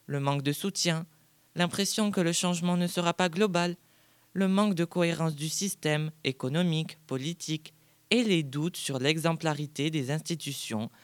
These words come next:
des entreprises qui pèsent lourd en termes de C O deux. Finalement, s'engager, c'est avant tout apprendre et comprendre les enjeux,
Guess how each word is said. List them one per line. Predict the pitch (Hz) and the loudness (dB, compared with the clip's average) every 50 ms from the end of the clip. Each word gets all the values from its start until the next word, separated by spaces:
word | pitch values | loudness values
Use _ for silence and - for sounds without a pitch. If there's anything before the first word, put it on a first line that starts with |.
| - - - _ _ - | -20 -20 -20 _ _ -6
des | - 165 165 147 | -4 -4 0 2
entreprises | 180 185 185 - 185 165 - - 160 160 175 - | 2 2 2 0 -4 -6 -4 -6 -6 -6 -6 -6
qui | - - 143 | -8 -12 -12
pèsent | - - 139 131 127 123 127 | -6 -4 -4 -4 -4 -4 -2
lourd | 135 147 160 - - | -2 -2 -2 -2 -4
en | 131 123 | -4 -4
termes | - - 147 156 160 147 | -2 -4 -2 -2 -2 -2
de | 120 120 | -4 -4
C | - - - 151 | -6 -4 -2 -2
O | 139 117 | -2 -2
deux. | 101 - 62 - - _ _ _ _ _ _ _ _ _ _ _ | -2 -6 -10 -12 -14 _ _ _ _ _ _ _ _ _ _ _
Finalement, | - - 277 262 247 220 180 156 139 143 156 170 - - - _ _ | -4 -2 2 6 6 6 6 6 4 2 2 0 -4 -10 -20 _ _
s'engager, | - - 226 226 220 202 175 160 147 151 160 185 196 | -2 0 2 4 4 4 4 4 4 4 2 0 0
c'est | - - 160 - - | 0 0 0 2 4
avant | 202 202 180 165 156 | 4 4 4 2 0
tout | - - - 104 - - | 0 -2 -6 -10 -2 2
apprendre | - 208 208 - - - 139 151 170 - - - | 2 2 2 2 0 0 0 2 0 -2 0 0
et | 143 139 | 0 0
comprendre | - - 190 190 185 - - 180 185 190 185 160 | 2 2 0 0 0 0 0 0 2 2 2 2
les | 143 143 139 131 135 | 2 2 2 0 0
enjeux, | 131 120 110 98 90 | -2 -2 -2 -4 -6